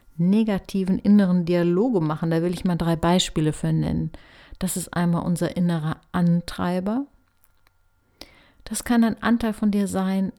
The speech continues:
der dich ständig anfeuert und antreibt und dir sagt, „Es ist nie genug, du musst noch mehr schaffen, es reicht einfach nicht, es wird auch nie reichen,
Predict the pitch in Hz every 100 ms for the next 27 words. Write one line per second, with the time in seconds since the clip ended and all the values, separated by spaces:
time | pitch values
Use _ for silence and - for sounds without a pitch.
0 | _ 196 196 185 185 - - - 214 220
1 | 220 220 - _ _ _ - 202 208 214
2 | 208 - 175 170 160 - 175 - 185 202
3 | - 180 175 - 175 175 175 175 - -
4 | - 170 - 180 190 196 190 185 180 175
5 | - 156 156 - 151 170 185 190 185 196
6 | 180 180 - - - - - 160 - -
7 | 151 196 202 - 175 170 - 175 170 -
8 | - 160 160 147 185 226 208 196 175 175
9 | 180